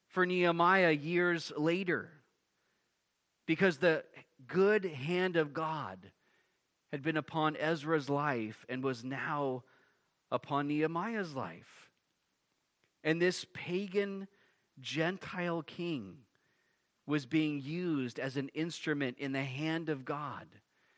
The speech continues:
to get his will accomplished through his servants. All these things came about because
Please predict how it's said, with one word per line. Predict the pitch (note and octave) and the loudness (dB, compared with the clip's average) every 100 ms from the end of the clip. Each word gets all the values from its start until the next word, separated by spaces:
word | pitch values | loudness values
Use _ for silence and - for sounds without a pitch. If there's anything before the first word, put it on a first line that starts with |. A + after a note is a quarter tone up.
| _ _ - | _ _ -2
to | D3 | 0
get | D3+ E3 - | 4 2 2
his | G2+ F3+ F#3 F3+ D3+ - | -4 2 4 2 -2 -12
will | C#3 D#3 E3 E3 D#3+ | -4 2 4 2 0
accomplished | C3 - - D#3 D3 C#3 A2+ - - _ _ _ _ _ | -4 -4 -4 -4 -2 -2 -2 -4 -12 _ _ _ _ _
through | - D3 | -4 0
his | C#3+ C3 | 0 -2
servants. | - E3 D#3+ A#2+ - - | -4 -4 -4 -6 -6 -6
All | D#3 F3 G3 | 0 2 0
these | F3 F3 E3 | 0 -4 -6
things | - E3+ E3+ D3+ | -2 0 0 -4
came | - E3 D#3+ | -6 -6 -4
about | D3 C#3+ D3 B2 | -2 -2 -2 -2
because | C3 C#3 | -4 -4